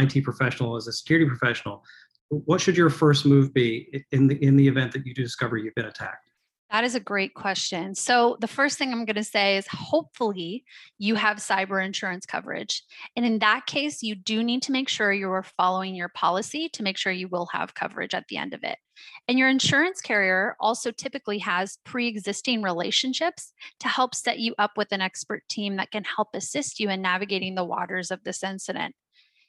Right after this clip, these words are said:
Speaker 2: However, if that's not the case and you're trying to, to some degree handle this on your own, the first couple of things that I would always tell a client in an emergency situation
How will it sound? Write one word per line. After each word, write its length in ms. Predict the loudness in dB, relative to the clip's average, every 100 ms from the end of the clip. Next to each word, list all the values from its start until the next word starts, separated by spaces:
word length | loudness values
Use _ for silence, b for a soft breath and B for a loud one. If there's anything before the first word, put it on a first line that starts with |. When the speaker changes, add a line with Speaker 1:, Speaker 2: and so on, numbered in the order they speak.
| -4
Speaker 2:
However, 520 | 2 4 4 4 2
if 220 | 2 -4 -12 -12 -4
that's 220 | -4 0
not 200 | 0 0
the 80 | -2
case 380 | 0 0 0 -6
and 120 | -8
you're 100 | -8
trying 260 | -6 -6 -6
to, 180 | -8 -10 -14 _
to 120 | -6 -2
some 240 | -2 0
degree 280 | -2 -2 -4
handle 340 | -4 -2 0
this 180 | -2 -2
on 160 | -4 -4
your 160 | -2
own, 440 | 2 4 4 0 -4 B B B
the 80 | -4
first 320 | 0 0 0
couple 260 | -4 0 0
of 120 | 0
things 240 | -2 -4
that 100 | -2
I 60 | 0
would 160 | 0 -4 0
always 420 | 2 4 2 -2
tell 360 | -8 0 0 0
a 100 | -4
client 600 | -10 -12 -8 -6 -6 -8 _
in 120 | -6 -4
an 100 | -4
emergency 480 | -4 -6 -6 -8
situation 760 | -6 -4 -2 -2 -2 -4 -6